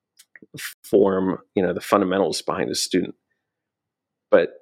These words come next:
where does creativity come back in, and where do they get to be themselves rather than just dictated at, you know? And, um, yeah, there's just too many factors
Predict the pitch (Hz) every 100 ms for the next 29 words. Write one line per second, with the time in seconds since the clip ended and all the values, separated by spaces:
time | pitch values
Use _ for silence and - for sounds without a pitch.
0 | _ - 98 107 117 113 95 - 110 95
1 | 92 113 110 90 - 87 - - 87 85
2 | 90 92 98 104 95 107 98 - - 92
3 | 87 87 - 120 98 - - - - 90
4 | 87 85 90 87 78 - - - - 82
5 | - 92 82 - 85 - - _ _ _
6 | _ - 92 85 92 _ _ _ _ _
7 | _ _ _ _ - 95 92 87 87 98
8 | - _ _ _ _ _ - 98 95 107
9 | - - - - - 123 - 139 - 190
10 | 165 113 - 101 - 92 - - -